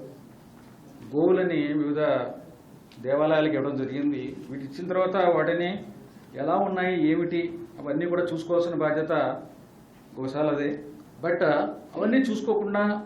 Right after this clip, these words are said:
అసలు రిపోర్ట్స్‌లో ఈ చనిపోయిన ఆవుల లెక్కలు కూడా చూసుకోకుండా అవన్నీ సప్రెస్ చేయడం జరిగింది. కొన్ని విజిలెన్స్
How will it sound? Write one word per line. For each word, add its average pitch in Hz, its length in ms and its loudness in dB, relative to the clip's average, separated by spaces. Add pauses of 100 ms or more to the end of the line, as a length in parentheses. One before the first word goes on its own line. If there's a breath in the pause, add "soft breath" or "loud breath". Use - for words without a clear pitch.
(120)
అసలు 202 200 0 (200)
రిపోర్ట్స్‌లో 220 640 4 (960)
ఈ 185 40 0 (560)
చనిపోయిన 226 400 2 (120)
ఆవుల 196 240 2 (100)
లెక్కలు 190 300 0
కూడా 180 100 2 (100)
చూసుకోకుండా 170 540 0 (480)
అవన్నీ 160 320 2 (180)
సప్రెస్ 170 320 0
చేయడం 160 260 0
జరిగింది. 156 360 0 (300)
కొన్ని 226 260 2 (720)
విజిలెన్స్ 240 420 0